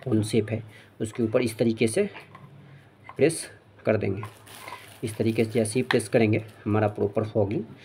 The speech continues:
आने लगेगा। इसमें भी ओपन क्लोज करने का सेम सिस्टम है, जो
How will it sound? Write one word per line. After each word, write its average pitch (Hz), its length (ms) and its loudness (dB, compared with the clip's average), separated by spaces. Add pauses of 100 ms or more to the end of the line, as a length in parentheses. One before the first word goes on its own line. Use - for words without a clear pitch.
(260)
आने 110 160 2
लगेगा। 104 260 0
इसमें 113 280 2
भी 120 160 4
ओपन 113 300 4
क्लोज 113 240 0
करने 107 260 2
का 160 160 -2 (800)
सेम 110 240 2
सिस्टम 110 420 0
है, 110 160 -4 (540)
जो 107 280 0